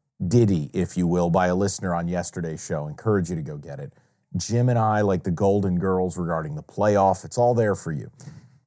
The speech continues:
Other programming news before we get started. We are doing full comprehensive bowl previews, which I,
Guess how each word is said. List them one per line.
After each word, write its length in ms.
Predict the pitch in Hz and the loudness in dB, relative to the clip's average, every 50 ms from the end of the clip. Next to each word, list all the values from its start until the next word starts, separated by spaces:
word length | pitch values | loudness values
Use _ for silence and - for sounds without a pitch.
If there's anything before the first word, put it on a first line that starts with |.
| _ - | _ 0
Other 260 | 127 135 139 147 139 | 2 4 4 4 2
programming 600 | 113 - 135 127 120 104 98 92 87 85 80 78 | 2 0 2 2 2 4 2 2 2 2 0 -2
news 260 | 71 64 60 - - | -2 -4 -6 -8 -10
before 340 | - - 87 - - 101 95 | -6 -6 -6 0 2 4 4
we 100 | 95 90 | 4 4
get 180 | 87 87 82 - | 4 2 0 0
started. 360 | - - 73 65 62 - - _ _ _ _ _ _ _ _ _ _ _ _ _ _ _ _ _ _ _ - | -2 -4 -4 -4 -4 -10 -14 _ _ _ _ _ _ _ _ _ _ _ _ _ _ _ _ _ _ _ -4
We 180 | 107 113 120 | 0 2 2
are 80 | 127 123 | 2 2
doing 460 | 117 123 117 113 110 107 101 95 95 - | 2 2 2 2 2 0 0 -2 -4 -10
full 540 | _ - - - 117 110 110 110 113 110 - _ _ _ | _ -10 0 2 4 4 6 4 2 0 -6 _ _ _
comprehensive 800 | - - - 107 104 104 - 123 117 101 92 - 104 101 95 87 - _ - | -10 -2 2 2 2 2 2 2 2 2 2 0 -2 -2 -2 -4 -8 _ 0
bowl 220 | - 95 95 92 | 2 2 2 2
previews, 520 | - - 95 82 76 82 - - - - - _ _ _ - | 0 -2 -2 -2 -2 -4 -6 -10 -12 -14 -14 _ _ _ -4
which 300 | - 107 101 87 - - - _ - | 0 2 2 2 0 -4 -12 _ -2
I, 600 | 113 123 143 160 165 151 104 90 87 85 82 | 0 2 2 4 4 4 2 2 -2 -6 -10